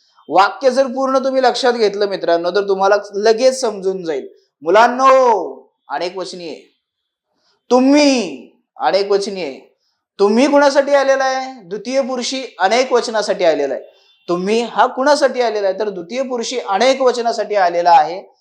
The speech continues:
त्यामुळं पर्याय क्रमांक दोन हे इथं काय असेल, आपलं योग्य उत्तर असणार आहे.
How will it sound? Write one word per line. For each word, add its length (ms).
त्यामुळं 320
पर्याय 400
क्रमांक 420
दोन 260
हे 200
इथं 140
काय 220
असेल, 220
आपलं 360
योग्य 360
उत्तर 360
असणार 440
आहे. 260